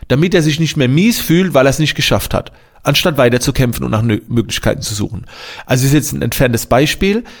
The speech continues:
aber mach den Fehler nicht. Das heißt, wenn in dir drin das Verlangen ist, in einer Sache einer der, ich sag nur immer der Beste, einer der Besten zu werden,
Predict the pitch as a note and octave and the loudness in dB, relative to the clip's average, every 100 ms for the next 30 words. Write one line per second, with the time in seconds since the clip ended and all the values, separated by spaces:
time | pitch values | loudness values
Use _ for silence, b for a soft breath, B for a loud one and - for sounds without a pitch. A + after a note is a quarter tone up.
0 | B B - B2+ D#3+ - D#3+ - D3+ G2 | B B 0 2 2 2 0 2 2 0
1 | F#2+ - A2 A#2 A#2+ B2+ - - _ _ | -2 -4 -2 2 2 2 -2 -14 _ _
2 | _ _ _ _ - - B2+ D3 - D#3 | _ _ _ _ -20 -2 0 0 2 0
3 | C#3+ C#3+ C3 - D3+ B2+ D#2 b b - | 2 2 2 2 2 2 -2 b b -4
4 | G#2 - B2+ C#3 D#3 C#3 G#2+ - - b | -2 0 2 2 2 2 0 -2 -8 b
5 | b b b b b - A#2 B2+ B2 - | b b b b b -6 -2 0 0 2
6 | B2 A2+ - - E3+ G3 C#3 A#2 C3+ E3 | 0 -2 -6 -2 2 2 2 0 0 0
7 | E3+ E3+ D3 - D3+ C#3 F#2+ - - - | 0 0 -2 2 2 2 0 -2 -6 -8
8 | - F3+ A3 F3 A#2 A2 G#2 - G#2 G2 | -2 0 2 2 2 0 -2 -2 -4 -2
9 | F#2+ F2 - | 0 -2 -4